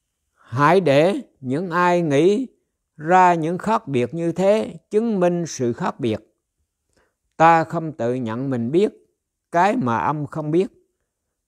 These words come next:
Thật ra ta biết còn ít hơn ông. Đó, chúng ta thấy không? Thật sự câu nói nó rất đơn giản nhưng mà rất hay. Nó không có thể thay thế một cái cách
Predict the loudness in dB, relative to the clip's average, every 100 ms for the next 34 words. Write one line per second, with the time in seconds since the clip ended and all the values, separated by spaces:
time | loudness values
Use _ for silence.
0 | _ -12 -10 -2 0 0 -2 -2 0 2
1 | 0 -2 -8 -6 -4 -4 -4 _ -10 -8
2 | -6 -8 -10 _ _ _ _ _ _ _
3 | _ _ _ _ _ _ _ _ _ -14
4 | -12 -12 -12 -10 -6 -6 -2 -2 -4 -8
5 | _ _ _ _ _ _ _ _ -8 -4
6 | -2 -2 -2 0 0 0 -2 -2 -4 -4
7 | 0 0 2 0 0 -2 -8 -8 -6 -4
8 | -4 -6 -8 -10 -8 -4 -2 -4 -10 -20
9 | _ _ _ _ _ _ _ _ -8 -6
10 | -6 -6 -8 -6 -4 -4 -4 -6 -6 -6
11 | -4 -4 -4 -6 -6 -6 -8 -8 -10 -12
12 | -12 -12